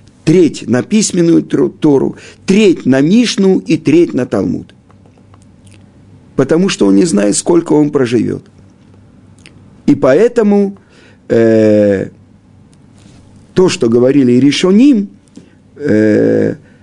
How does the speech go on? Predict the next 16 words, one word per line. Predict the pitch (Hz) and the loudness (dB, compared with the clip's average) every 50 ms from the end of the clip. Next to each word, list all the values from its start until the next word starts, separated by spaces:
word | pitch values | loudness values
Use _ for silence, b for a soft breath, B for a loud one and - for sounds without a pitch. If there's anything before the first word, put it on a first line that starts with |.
| b b b b _ _ _ - - - - _ _ - _ - - | b b b b _ _ _ -20 -20 -20 -20 _ _ -20 _ -4 0
их | 214 233 208 - - 139 | 0 0 0 0 0 0
называли | 151 156 151 175 202 190 240 277 277 262 262 - - - - | 0 0 0 0 0 0 2 0 0 0 -2 -6 -8 -10 -12
Софрим, | - - - - 214 202 - - - 104 110 113 104 107 110 107 - _ _ _ - _ _ _ _ _ _ - - | -10 -8 -4 -2 -2 -2 -2 -6 -4 -2 0 0 0 0 -2 -6 -12 _ _ _ -20 _ _ _ _ _ _ -12 -6
которые | - - - 147 139 139 - | -6 -2 -2 0 0 0 -2
подсчитали | - 175 156 - - - 185 190 247 240 226 214 | -2 -4 -4 -4 -4 -6 -4 -2 -2 -2 0 -2
все | 190 - - - - | -2 -4 -2 -2 -2
буквы | 127 - - 185 156 - - 165 156 | -2 -2 -4 -4 -4 -4 -2 0 0
в | - - | 0 -2
Торе. | - - - 92 80 67 - - - - _ B B B B B B B | -6 -6 -4 -4 -4 -6 -10 -16 -20 -20 _ B B B B B B B
И | 294 240 | -2 0
вот | 233 285 277 - - | 0 0 -2 0 0
то, | 220 214 | -2 -2
что | - - - 160 | -2 -2 -4 0
они | 147 143 147 143 | 2 2 2 2
говорят. | 127 127 110 110 98 - - - - - - _ - B B B B B B B B B B B B - | 0 -4 -6 -6 -10 -12 -14 -16 -20 -20 -20 _ -20 B B B B B B B B B B B B -6
Вав | - 104 107 107 104 123 214 269 269 202 135 101 | -4 -2 -2 0 0 0 0 0 0 0 -2 -4